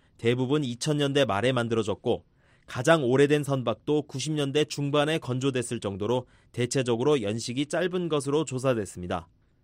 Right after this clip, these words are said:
그 결과 한국은 같은 기간 안전검사를 받은 총 이천아흔세 척의 선박 가운데 천육백아흔네 척에서만 결함이 발견됐고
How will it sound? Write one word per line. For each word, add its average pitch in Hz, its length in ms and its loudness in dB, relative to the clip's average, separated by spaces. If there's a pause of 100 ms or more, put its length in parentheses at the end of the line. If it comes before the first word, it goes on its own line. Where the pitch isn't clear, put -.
(340)
그 151 180 2
결과 135 320 4
한국은 131 560 -2 (400)
같은 156 380 -4
기간 147 300 0
안전검사를 127 760 -2
받은 131 320 -2 (220)
총 170 200 -2
이천아흔세 139 1000 -2
척의 165 340 0
선박 151 340 -2
가운데 113 480 0 (220)
천육백아흔네 135 1400 -2
척에서만 127 680 -2
결함이 113 420 -4
발견됐고 107 720 -4